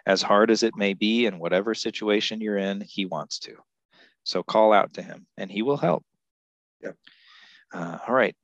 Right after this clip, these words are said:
Speaker 1: chapter fifteen, verse twenty-nine. "The Lord is far from the wicked, but he hears the prayer of the righteous."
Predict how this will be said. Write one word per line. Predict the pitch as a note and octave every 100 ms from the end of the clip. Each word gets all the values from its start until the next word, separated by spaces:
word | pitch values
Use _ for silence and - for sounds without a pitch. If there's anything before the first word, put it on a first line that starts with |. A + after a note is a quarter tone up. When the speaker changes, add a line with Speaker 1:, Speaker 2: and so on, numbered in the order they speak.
| -
Speaker 1:
chapter | - A#2 -
fifteen, | A2 C#3 - C#3+ C#3
verse | B2+ A#2+
twenty-nine. | - C#3 C3+ C3 C#3+ F2+ E2+ _ _ _ _
"The | -
Lord | G#2+ A#2 C#3
is | C#3 -
far | - C3 D3+ F3
from | - G#2
the | F#2+
wicked, | F#2 F2 - D#2+ - - _ _ _
but | A2
he | G#2+
hears | - C#3+ E3 E3+ B2+
the | G#2
prayer | - A2 G#2 G2+ G2+
of | G2 F2+
the | F2+
righteous." | F2+ A#2 - - - -